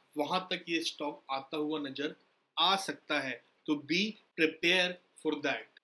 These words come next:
तो ये तीनों stock अगर आपके पास में है दोस्तों तो बिल्कुल भी alert हो जाइए और fresh buying करने के बारे में बिल्कुल भी अभी आपको नहीं सोचना है। जो levels मैंने बताए हैं वो आप ध्यान पे रखिए, वह-, वहां पर जब ये stocks आएंगे तो वापस से bounce back कर सकते हैं।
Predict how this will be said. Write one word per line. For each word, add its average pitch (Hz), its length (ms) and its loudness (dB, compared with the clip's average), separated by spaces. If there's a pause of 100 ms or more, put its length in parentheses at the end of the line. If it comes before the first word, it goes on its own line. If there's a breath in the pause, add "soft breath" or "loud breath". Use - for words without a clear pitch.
तो 190 80 -2
ये 208 60 2
तीनों 208 380 4
stock 214 260 2
अगर 202 160 -2
आपके 190 260 -2
पास 151 360 -6
में 180 120 -4
है 156 180 0
दोस्तों 160 420 -2
तो 180 140 -6
बिल्कुल 143 460 -6
भी 180 200 -8
alert 151 300 -4
हो 151 100 0
जाइए 143 440 -4 (320 soft breath)
और 170 340 0 (300 soft breath)
fresh 170 380 2
buying 160 280 0
करने 151 280 -2
के 151 100 -4
बारे 147 240 -2
में 151 120 -4
बिल्कुल 143 340 -4
भी 156 140 2
अभी 151 160 2
आपको 143 240 -2
नहीं 139 160 -10
सोचना 139 340 -10
है। 151 100 -8
जो 147 100 -2
levels 139 460 -4
मैंने 147 140 -6
बताए 135 400 -8
हैं 160 200 -4 (400 loud breath)
वो 156 120 2
आप 151 200 -2
ध्यान 143 260 -6
पे 170 100 -4
रखिए, 156 320 0
वह-, - 180 -6 (120)
वहां 156 180 -2
पर 175 180 -2
जब 156 180 2
ये 156 100 4
stocks - 540 -4
आएंगे 147 380 -2 (340 soft breath)
तो 147 100 -2
वापस 143 420 -2
से 165 180 0
bounce 143 340 -6
back 147 220 -6
कर 147 100 -4
सकते 147 320 -12
हैं। 180 180 -10